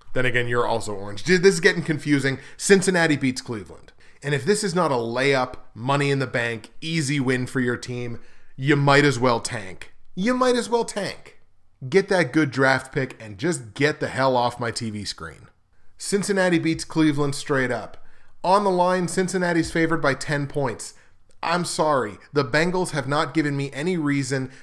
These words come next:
to think that they deserve to be a ten-point favorite against anybody, even Cleveland. Cleveland pulled off the backdoor cover last week. I think they're gonna do it again this week. So I like Cleveland plus ten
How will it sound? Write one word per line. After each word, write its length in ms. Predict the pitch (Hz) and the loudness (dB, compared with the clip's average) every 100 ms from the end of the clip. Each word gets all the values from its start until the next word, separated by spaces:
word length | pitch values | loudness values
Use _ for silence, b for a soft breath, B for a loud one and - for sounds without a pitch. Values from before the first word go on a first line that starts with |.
| - | -4
to 100 | 147 | -4
think 340 | 139 147 139 | 0 -2 0
that 140 | 135 123 | -4 0
they 140 | 135 | 0
deserve 840 | 123 131 117 110 147 170 143 131 B B | 0 -2 -4 2 4 6 6 2 B B
to 80 | - | -6
be 160 | 127 135 | -2 0
a 60 | |
ten-point 580 | 127 139 143 139 135 131 | -2 -4 -4 -2 -4 -4
favorite 400 | - 131 120 127 131 | -4 -2 -2 -4 -4
against 440 | 123 131 127 - - | -2 -2 -4 -8 -4
anybody, 680 | 190 226 175 135 127 123 120 B B B _ _ _ | -2 0 2 2 2 0 -6 B B B _ _ _
even 360 | 196 214 175 180 | -4 0 0 -2
Cleveland. 640 | 139 170 135 104 92 - - _ b b b - | -2 -2 -2 -6 -16 -20 -20 _ b b b -2
Cleveland 400 | 208 226 226 - | 0 4 2 2
pulled 220 | 202 190 | 0 2
off 180 | 185 160 | 0 0
the 60 | |
backdoor 520 | 143 151 147 151 151 | 2 2 2 2 2
cover 360 | 143 147 135 139 | 2 -2 0 0
last 340 | 131 131 123 | 0 0 -2
week. 260 | 131 135 127 B B - | -2 -2 -4 B B 4
I 120 | 175 | 4
think 200 | 180 170 | 4 2
they're 100 | 160 | 2
gonna 180 | 147 139 | 2 2
do 160 | 135 | 0
it 60 | 131 | 0
again 380 | 113 127 143 135 | 0 -2 -2 -2
this 200 | 117 123 | -4 -4
week. 260 | 120 117 B B | -6 -6 B B
So 140 | - | -4
I 100 | 147 | 2
like 220 | 196 190 | 4 2
Cleveland 460 | - 180 170 147 139 | 0 -2 0 0 -2
plus 280 | - 147 - | 0 0 -2
ten 420 | - - 143 135 | -8 0 2 0